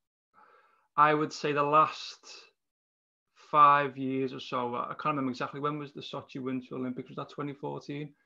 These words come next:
So maybe since, yeah, since Sochi. I think what's different now is, I think there was a kind of, um, a complacency within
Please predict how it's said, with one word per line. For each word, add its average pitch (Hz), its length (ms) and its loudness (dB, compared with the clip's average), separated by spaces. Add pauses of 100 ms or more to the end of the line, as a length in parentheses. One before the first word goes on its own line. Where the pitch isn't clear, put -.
(180)
So - 80 0
maybe 208 200 10
since, 175 400 2 (640)
yeah, 156 280 4
since 165 280 -2
Sochi. 165 460 2 (280)
I 147 60 -4
think 214 200 8
what's 233 200 4
different 208 360 4
now 165 260 8
is, 131 320 2 (260)
I - 40 -6
think 202 240 4
there 226 100 4
was 214 180 2
a 214 60 4
kind 190 300 2
of, 170 160 0
um, 151 640 2 (960)
a 151 80 0
complacency 160 1200 0 (1700)
within 156 840 4